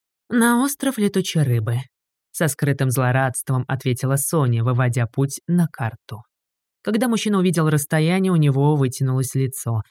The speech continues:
Казалось, на этом он и отступится, но нет. Он хоть и скривился, а взлетел в воздух. «Эй,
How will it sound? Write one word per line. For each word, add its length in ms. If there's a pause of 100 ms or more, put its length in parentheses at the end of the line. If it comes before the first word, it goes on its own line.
(160)
Казалось, 420
на 260
этом 280
он 220
и 120
отступится, 760 (100)
но 240
нет. 440 (340)
Он 200
хоть 280
и 40
скривился, 800 (160)
а 140
взлетел 500
в 40
воздух. 500 (680)
«Эй, 360